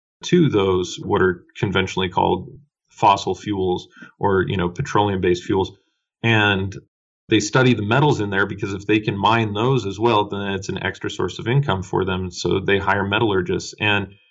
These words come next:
that metallurgist that I know who lives here in Utah, he does not practice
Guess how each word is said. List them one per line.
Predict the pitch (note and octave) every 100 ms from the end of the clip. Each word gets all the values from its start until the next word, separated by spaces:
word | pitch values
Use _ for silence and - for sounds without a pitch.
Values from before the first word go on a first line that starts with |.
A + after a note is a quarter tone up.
| _ _ G2
that | G#2 C3 C3+
metallurgist | C3 G#2+ G#2 G#2 G2 -
that | G2+
I | F#2
know | F#2 A2+ D3+ G#2 A#2
who | G#2 G2+ G2
lives | G#2 G2
here | G#2+ G2+
in |
Utah, | G2 C3 A2 F#2+ -
he | A#2
does | C#3 A#2
not | G2+ G2+ A2 A2 - _ _ _ -
practice | A2+ B2 C3+ A2+ F#2+ -